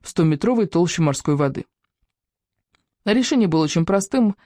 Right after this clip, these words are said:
и вы это поймете, если когда-нибудь окажетесь в столь же сложном положении.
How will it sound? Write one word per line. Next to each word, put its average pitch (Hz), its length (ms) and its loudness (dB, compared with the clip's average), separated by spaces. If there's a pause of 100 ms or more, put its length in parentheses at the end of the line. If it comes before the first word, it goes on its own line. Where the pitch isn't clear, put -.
(140)
и 165 180 2
вы 202 100 4
это 180 140 0
поймете, 185 460 2
если 151 220 -2
когда-нибудь 170 560 0
окажетесь 170 500 0
в - 60 -10
столь 180 320 0
же 160 180 -2 (120)
сложном 139 440 -2
положении. 143 500 -4